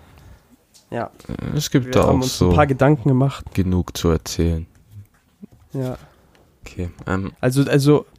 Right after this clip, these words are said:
Speaker 1: eine Sache, die sich beispielsweise in mein Hirn eingebrannt hat als sehr unangenehmes Geräusch, ist, ähm, dieses.
Speaker 2: Wenn du so an der
Speaker 1: Das
Speaker 2: Dose, äh, so rumsabberst?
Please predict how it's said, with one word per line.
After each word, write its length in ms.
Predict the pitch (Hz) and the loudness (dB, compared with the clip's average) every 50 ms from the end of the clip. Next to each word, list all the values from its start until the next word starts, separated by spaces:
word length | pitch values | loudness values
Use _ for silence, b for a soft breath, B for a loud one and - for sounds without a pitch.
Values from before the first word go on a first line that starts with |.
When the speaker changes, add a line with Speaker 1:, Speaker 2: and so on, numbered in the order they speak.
| _ _ _ _ B B B B B B | _ _ _ _ B B B B B B
Speaker 1:
eine 220 | - 156 180 170 | 4 4 6 4
Sache, 260 | 151 160 175 - - | 4 2 -2 -2 -4
die 220 | 143 131 135 143 131 | -10 -12 -12 -12 -14
sich 240 | 135 156 139 - - | -14 -14 -16 -12 -10
beispielsweise 540 | 147 147 156 - 156 - 143 131 135 135 | -8 -8 -8 -10 -12 -10 -10 -10 -8 -8
in 40 | 123 | -8
mein 280 | 120 120 127 156 170 147 | -8 -6 -6 -8 -8 -10
Hirn 320 | 117 135 139 131 123 113 | -10 -10 -10 -8 -8 -8
eingebrannt 600 | 110 123 127 120 127 123 120 127 120 127 - - | -8 -10 -10 -10 -12 -12 -10 -8 -8 -8 -8 -10
hat 120 | 147 135 120 | -12 -10 -10
als 180 | 123 123 - | -10 -12 -8
sehr 160 | - 131 127 | -8 -8 -6
unangenehmes 640 | - 131 127 123 131 123 123 127 127 127 127 - - | -4 -4 -4 -4 -4 -2 0 2 4 4 4 2 0
Geräusch, 380 | - - - - 151 143 - - | -2 2 4 4 4 4 2 0
ist, 380 | - 123 - - - - - - - | -2 -2 -2 -4 -6 -10 -12 -4 -2
ähm, 320 | 127 123 120 120 117 110 - - 143 - _ _ _ _ _ _ _ _ _ | -2 0 0 0 -2 -4 -8 -12 -16 -16 _ _ _ _ _ _ _ _ _
dieses. 680 | - 127 123 120 135 139 143 143 156 170 - - - - - _ _ _ _ b b b b b b - - - - - - - - - - - - - - - - - - _ _ - - - - - - - - - - - - - - - | -12 -8 0 2 4 4 4 4 2 2 0 -4 -10 -14 -18 _ _ _ _ b b b b b b -8 -6 -4 -2 -2 -2 -2 -2 -2 -2 0 -2 -2 -2 -2 -4 -6 -12 _ _ -18 -16 -16 -12 -8 -6 -4 -4 -2 -2 -2 -2 -4 -2 -2
Speaker 2:
Wenn 120 | 98 95 | -2 0
du 120 | 98 104 104 | 2 2 2
so 200 | 98 101 95 90 | 4 4 4 4
an 160 | 92 95 95 | 2 2 2
der 300 | 92 87 87 87 85 - - - _ _ _ - | 2 2 2 2 0 -2 -4 -10 _ _ _ -6
Speaker 1:
Das 140 | 143 139 - | -4 2 4
Speaker 2:
Dose, 360 | 113 120 131 120 98 95 92 B B B B B B B - - _ _ _ _ _ | 6 6 6 4 2 -2 -4 B B B B B B B -18 -20 _ _ _ _ _
äh, 320 | - 90 90 85 82 85 87 | -6 -4 -2 -2 -2 -2 -4
so 200 | 82 82 85 85 | -4 -4 -4 -4
rumsabberst? 1400 | - - 85 90 90 85 85 82 - _ _ _ _ _ - - _ - - - 85 85 82 98 101 - - - | -4 -4 -6 -4 -6 -8 -10 -12 -16 _ _ _ _ _ -20 -20 _ -20 -6 -4 -4 -2 0 -2 -4 -4 -8 -18